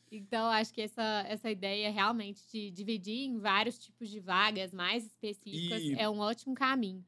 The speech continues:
Speaker 2: E aí, tem uma outra, um outro ponto que, assim, antes da gente falar também da abertura de vaga, que inclusive é o primeiro ponto da nossa pauta, que a gente tá fazendo um contexto, mas eu acho que é um contexto importante que vai fazer a gente
Speaker 1: Sim.
Speaker 2: avançar nos outros mais rápido.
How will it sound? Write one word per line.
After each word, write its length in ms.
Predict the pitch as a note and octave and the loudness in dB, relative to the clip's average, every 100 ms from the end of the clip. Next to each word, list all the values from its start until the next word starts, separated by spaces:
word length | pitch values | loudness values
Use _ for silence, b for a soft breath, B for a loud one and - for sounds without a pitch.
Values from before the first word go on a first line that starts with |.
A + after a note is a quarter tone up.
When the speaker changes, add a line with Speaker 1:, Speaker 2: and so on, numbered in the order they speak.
| _ | _
Speaker 2:
E 100 | C#3 | 4
aí, 380 | D3 F#3 F#3 C3+ | 4 4 2 0
tem 160 | - | 0
uma 140 | E3+ F3 | 2 6
outra, 280 | B2 A#2 A2+ | 6 4 2
um 60 | |
outro 240 | A2+ G#2+ G2+ | 2 2 0
ponto 460 | - D3+ G#2+ F#2+ | 2 2 2 -2
que, 160 | F#2 C3 | 4 4
assim, 360 | B2 - F#2 - _ _ _ _ _ _ _ _ _ - | 4 0 -6 -8 _ _ _ _ _ _ _ _ _ 2
antes 220 | B2+ C3+ | 4 6
da 60 | |
gente 120 | B2+ A#2+ | 2 4
falar 240 | A#2 A2 | 4 4
também 240 | A2+ A2 | 2 0
da 80 | G#2+ | 0
abertura 400 | G2+ G#2 G#2 G#2+ | 2 0 0 -4
de 140 | F#2 F#2+ | -4 -2
vaga, 500 | F#2+ A2+ G2 F#2 - _ _ _ _ _ _ | 4 6 6 2 -8 _ _ _ _ _ _
que 120 | - | -4
inclusive 300 | A2 G#2+ G2+ | -2 -2 0
é 40 | |
o 40 | A#2+ | -2
primeiro 340 | A#2 A#2+ A#3 | 2 4 4
ponto 380 | C4+ - C#3 C#3 | 2 -2 -2 0
da 100 | B2+ | 0
nossa 220 | A#2+ A#2 | -2 -2
pauta, 460 | A#2 - A2+ G#2 G#2 | 2 8 8 8 2
que 60 | G2+ | -6
a 40 | |
gente 80 | F#2+ | -8
tá 60 | |
fazendo 220 | G#2 A2 B2 | -4 -2 -2
um 80 | |
contexto, 580 | C#3 D#3+ C#3+ C#3+ C3 C#3 | 0 0 0 2 0 0
mas 140 | C#3+ C#3 | -2 2
eu 60 | |
acho 140 | C3 B2+ | 2 0
que 60 | |
é 40 | C#3 | -10
um 40 | |
contexto 340 | C3+ B2+ B2+ C3+ | -10 -8 -8 -6
importante 400 | - B2 A#2+ A#2+ | -2 -2 -2 -8
que 60 | |
vai 100 | B2+ | -8
fazer 180 | B2 A#2+ | -6 -2
a 40 | B2+ | 0
gente 80 | B2 | 0
Speaker 1:
Sim. 60 | |
Speaker 2:
avançar 340 | B2 A#2+ A2+ A#2+ | 0 -4 -4 -6
nos 120 | A#2 | -6
outros 200 | A#2+ A#2 | -8 -6
mais 260 | B2+ B2 | -6 -4
rápido. 260 | A2 F#2 - | -4 -10 -10